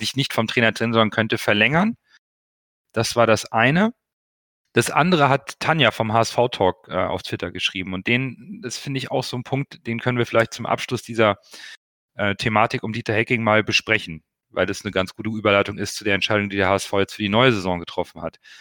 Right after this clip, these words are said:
Tanja hat geschrieben, Dieter Hecking ist zweifellos ein, äh, toller Mensch und guter Trainer.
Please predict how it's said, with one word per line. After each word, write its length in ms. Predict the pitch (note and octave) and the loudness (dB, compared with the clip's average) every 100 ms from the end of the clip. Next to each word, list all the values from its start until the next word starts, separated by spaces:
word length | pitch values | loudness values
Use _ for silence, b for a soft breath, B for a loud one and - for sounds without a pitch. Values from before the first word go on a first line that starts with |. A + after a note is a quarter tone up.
| b b _ _ | b b _ _
Tanja 240 | - C#3 D3+ | -2 2 2
hat 120 | - | 2
geschrieben, 400 | C3+ - D3+ C#3+ | -2 -2 -2 -4
Dieter 180 | C3+ A#2+ | 0 2
Hecking 240 | C#3 C#3 | 2 0
ist 160 | C3 - | -2 0
zweifellos 580 | A#2+ C#3 C3 C3+ - | 0 2 2 2 2
ein, 280 | - A#2 A#2 | 2 2 2
äh, 120 | - | -2
toller 300 | - C3 C#3 | 0 4 4
Mensch 220 | B2 D3+ C#3 | 4 2 0
und 100 | A#2+ | -2
guter 240 | A#2+ A2+ | -2 -2
Trainer. 460 | - A#2 C3 G#3 | 0 -2 -2 -2